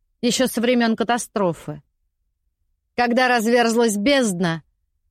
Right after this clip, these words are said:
Его Величество Веспор Третий и Его Величество Фомальгаут Первый, тогда ещё просто лорд Глокнентер,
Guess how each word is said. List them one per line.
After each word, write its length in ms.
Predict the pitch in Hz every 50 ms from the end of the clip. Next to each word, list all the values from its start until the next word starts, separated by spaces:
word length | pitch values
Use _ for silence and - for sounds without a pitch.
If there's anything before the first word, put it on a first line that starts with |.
| _ _ _ _ _
Его 300 | 214 226 262 254 285 285
Величество 720 | 262 277 254 240 233 202 - 226 185 - 220 220 226 220
Веспор 500 | 220 226 233 220 - - - - 202 190
Третий 640 | - - 196 190 180 175 - - 185 214 233 208 _ _ _ _ _ _
и 60 | - 262
Его 260 | 269 269 247 247 240
Величество 580 | 233 233 233 220 220 - - 202 - - 196
Фомальгаут 680 | 185 - 226 208 208 202 196 175 180 175 170 165 - _
Первый, 480 | - 196 190 185 185 196 226 262 240 - _ _ _ _ _ _ _
тогда 280 | - 247 240 226 233
ещё 260 | 233 226 - - 247 196
просто 400 | - 226 233 220 - - 240 226
лорд 280 | 240 233 226 220 208
Глокнентер, 840 | 202 190 214 214 214 202 - 226 220 214 214 214 196 - 220 208 -